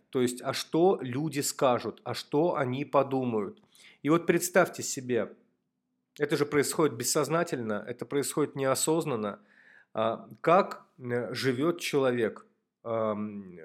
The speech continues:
в таком, а, а, в таком раскладе.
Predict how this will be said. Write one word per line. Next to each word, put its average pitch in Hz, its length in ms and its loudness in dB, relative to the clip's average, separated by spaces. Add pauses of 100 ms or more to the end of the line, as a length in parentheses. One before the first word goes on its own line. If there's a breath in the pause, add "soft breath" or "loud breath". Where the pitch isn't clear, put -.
в - 80 -20
таком, 151 540 0
а, 107 500 -4 (1080)
а, 101 280 -10
в - 100 -20
таком 156 320 4
раскладе. 127 680 2